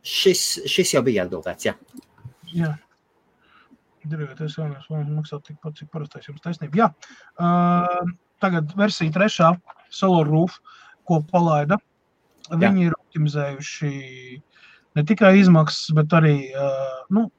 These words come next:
Speaker 2: kā, nu, visa tehnoloģija attīstās uz priekšu un, un arī, arī tagad jaunie. Tātad, nu, ja tev, pieņemsim, mājā jāmaina jumts, tad viņš izmaksās tieši tikpat, cik uzlikt to, ā, saules to, nu, paneļu jumtu ar, ar,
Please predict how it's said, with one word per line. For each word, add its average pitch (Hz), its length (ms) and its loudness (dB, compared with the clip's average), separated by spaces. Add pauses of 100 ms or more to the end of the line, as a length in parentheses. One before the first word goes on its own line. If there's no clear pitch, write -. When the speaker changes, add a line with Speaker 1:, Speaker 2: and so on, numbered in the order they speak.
(120)
Speaker 2:
kā, 170 240 4
nu, 202 160 6
visa 226 240 4
tehnoloģija 160 400 4
attīstās 151 400 -6
uz - 80 -16
priekšu 170 460 0
un, 143 100 -2 (400)
un 143 720 0 (160)
arī, 151 220 6 (100)
arī 151 240 4
tagad 151 220 2
jaunie. 170 260 6
Tātad, 156 400 2 (480)
nu, 196 240 6
ja 185 160 8
tev, 165 240 4
pieņemsim, 156 480 4
mājā 165 320 6
jāmaina 147 480 4 (140)
jumts, 202 340 2 (240)
tad 151 240 4 (480)
viņš 160 220 2 (100)
izmaksās 156 640 0
tieši 175 460 2
tikpat, 190 420 2 (640)
cik 175 160 2
uzlikt 214 400 6
to, 180 240 2
ā, 170 340 0 (300)
saules 180 480 0
to, 143 240 -4
nu, 170 240 -4 (240)
paneļu 180 460 2
jumtu 165 260 -2
ar, 147 80 -2
ar, 143 200 -4